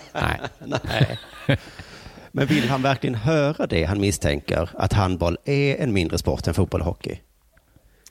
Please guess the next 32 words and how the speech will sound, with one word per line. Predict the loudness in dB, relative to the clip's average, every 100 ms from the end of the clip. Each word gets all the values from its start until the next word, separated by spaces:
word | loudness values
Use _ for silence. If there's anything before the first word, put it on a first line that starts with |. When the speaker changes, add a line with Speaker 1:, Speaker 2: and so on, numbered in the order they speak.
| _ _ _ _ _ _ -2
Speaker 2:
Just | 0 0 -2 -2
det. | -4 -4 0
Speaker 1:
Johan | 2 4 4
Speaker 2:
Att |
han | 4
Speaker 1:
Zanotti, | 4 0 0 2
jag | 4
är |
hemskt | 2 0
ledsen, | 0 2
men | 2
det | 2 2
är | 0 2 2
ju | 2
tyvärr | 2 0
så. | -2 -8 _ _ _ _ _ 2
Speaker 2:
Ja. | 4 4 2 _ _ _ _ _ -20 -20 _
Speaker 1:
Handboll | -2 2 4
Speaker 2:
Ja, |
Speaker 1:
är | 6
ju |
Speaker 2:
det | 4
Speaker 1:
mycket | 4 4
Speaker 2:
är |
Speaker 1:
roligare | 6 6 4
att |
titta | 2 2 2
på, | 2 2
det | 2
är |
jag | 2 2
med. | 2